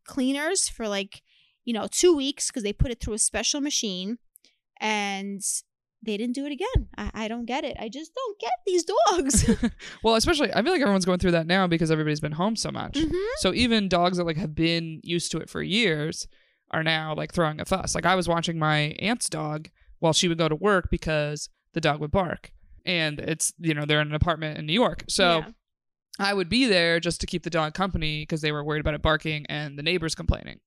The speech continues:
Speaker 2: 'cause the neighbors
Speaker 1: Wow.
Speaker 2: have complained before. But I'm just sitting there like, "Well, but at some point you gotta, like, leave the dog.
Speaker 1: Yeah.
Speaker 2: Like, I can't always be here either," you know?
Speaker 1: Exactly.
Speaker 2: Like, ugh.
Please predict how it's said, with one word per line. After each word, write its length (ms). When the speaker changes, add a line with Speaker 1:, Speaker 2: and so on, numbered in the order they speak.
Speaker 2:
'cause 120
the 80
neighbors 240
Speaker 1:
Wow. 40
Speaker 2:
have 100
complained 240
before. 400
But 120
I'm 100
just 120
sitting 160
there 140
like, 240
"Well, 340
but 120
at 100
some 180
point 200
you 60
gotta, 200
like, 160
leave 360
the 100
dog. 400
Speaker 1:
Yeah. 180
Speaker 2:
Like, 140
I 120
can't 280
always 220
be 180
here 160
either," 440
you 160
know? 80
Speaker 1:
Exactly. 640
Speaker 2:
Like, 200
ugh. 180